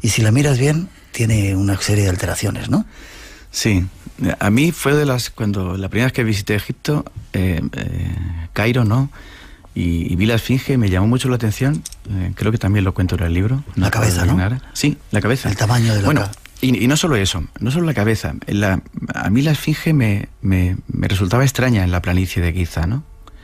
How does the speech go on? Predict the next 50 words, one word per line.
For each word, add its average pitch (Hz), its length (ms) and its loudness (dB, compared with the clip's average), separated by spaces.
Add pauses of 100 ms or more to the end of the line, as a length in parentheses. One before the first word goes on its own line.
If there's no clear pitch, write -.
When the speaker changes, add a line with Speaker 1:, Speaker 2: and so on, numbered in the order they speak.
(260)
Speaker 2:
Digo, - 640 0
no - 260 0
sé - 140 -4
qué 127 100 0
pinta 110 240 0
este 98 160 -2
monumento 85 400 0
aquí, 85 240 0
¿no? 92 160 -2 (580)
Así 101 200 0
como 131 160 4
las, 117 320 -2 (400)
las, 95 400 -2
las 90 260 0
pirámides, 107 480 2
bueno, 107 240 0
pues - 140 -4
está - 180 -6
bien, 127 260 2
¿no? 127 180 2
Tienen, 90 380 -2
eh, - 360 -8
hay 104 180 0
ese 104 160 0
equilibrio 117 520 0
en 90 80 2
el 85 100 0
diseño, 95 480 0
¿no? 92 80 2
En 98 80 2
la, 95 180 0
en 85 240 -2
la, 80 280 0
en 87 120 0
la 85 100 2
planicie 87 400 2
de, 82 140 2
de, 87 220 -2
de 90 180 0
Giza, 90 400 0 (840)
en - 100 0
la 80 60 2
explanada 95 320 2
de 87 100 2
Giza, 95 260 0
pero 101 220 0
la, 98 240 2
la 107 140 0
Esfinge 143 480 0
no 92 200 2